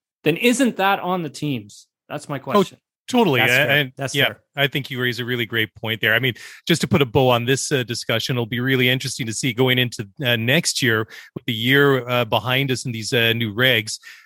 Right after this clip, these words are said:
Speaker 2: You know, will any teams have porpoising issues in, in twenty twenty-three? Okay, before we close out the show, I do wanna say, devote a couple of minutes, just talk about the, the two Canadian drivers, Lance Stroll and Nick Latifi. But before we do that, I just wanna really quickly go over an article that Mark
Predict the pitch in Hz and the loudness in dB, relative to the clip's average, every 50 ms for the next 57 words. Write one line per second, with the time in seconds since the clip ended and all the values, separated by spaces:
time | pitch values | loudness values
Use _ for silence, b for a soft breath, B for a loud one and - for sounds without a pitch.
0 | B B 160 139 120 123 123 117 120 127 151 143 147 143 151 135 131 123 - - | B B -6 -4 -4 -4 -6 -4 0 4 4 4 4 4 2 2 0 -2 -4 -6
1 | - 151 131 131 127 120 107 - - - 135 135 131 123 120 - - - - 135 | -4 -2 -2 -2 -2 -4 -8 -8 -4 0 2 2 4 2 2 -2 -6 -6 -4 -4
2 | 131 - - - - 120 110 110 110 - - 117 110 101 101 113 110 117 113 113 | -4 -4 -6 -8 -8 -6 -4 -4 -4 -4 -4 -4 -4 -4 -2 -2 -2 -2 -2 -4
3 | 127 123 110 110 - - 131 117 113 104 - 127 120 107 104 98 - 131 123 101 | -4 -4 -8 -8 -6 -4 -4 -2 -2 -4 -4 -4 -4 -4 -4 -4 0 0 0 0
4 | - B B B B B B B B B - 165 139 120 160 - - 214 254 269 | 0 B B B B B B B B B 0 0 2 2 0 2 2 4 4 4
5 | 262 - - 214 208 185 196 175 135 139 - - - 147 135 135 139 120 139 135 | 2 2 2 2 2 4 2 2 0 0 0 2 2 4 4 4 2 2 2 0
6 | 156 156 165 156 143 - - 160 147 127 127 117 147 139 131 - - 156 - - | 0 0 -2 -2 -2 -2 0 0 0 0 -2 -4 -4 -4 -4 -4 -4 -4 -4 -2
7 | 139 123 127 131 131 120 - - 123 - - 139 131 127 - 135 127 127 117 - | -2 -2 0 -2 -2 -2 -4 -6 -6 0 2 2 2 2 2 0 -2 -2 0 0
8 | 135 127 123 120 110 123 - - 139 127 - - 131 123 120 123 117 123 120 117 | 0 2 2 2 0 -2 -4 -4 -6 -6 -4 -2 0 0 0 0 0 2 2 2
9 | 120 120 123 113 - 123 117 113 107 - - 135 123 123 117 117 120 120 - - | 2 2 0 -2 -2 -2 -2 -2 -4 -2 -2 -2 0 0 0 0 0 -2 -2 -4
10 | 110 - - 165 165 165 - 143 123 123 - 127 - - 131 - - 185 220 208 | -6 -2 0 0 0 0 0 0 0 2 2 0 0 -2 -4 -4 -2 0 0 0
11 | 196 156 120 - 143 127 113 110 110 120 135 139 190 - - 233 226 208 165 160 | 0 -2 -2 -2 0 2 2 2 2 2 0 -2 -4 -4 -4 -2 0 0 0 2
12 | 160 165 165 160 147 - - - 160 - - 139 120 139 131 135 123 135 120 107 | 2 2 4 2 2 0 -4 -8 -6 -4 -4 -4 0 0 0 0 0 0 0 0
13 | 110 120 135 123 - 151 120 123 107 - 113 117 127 | 0 0 0 0 0 0 2 2 2 2 2 2 2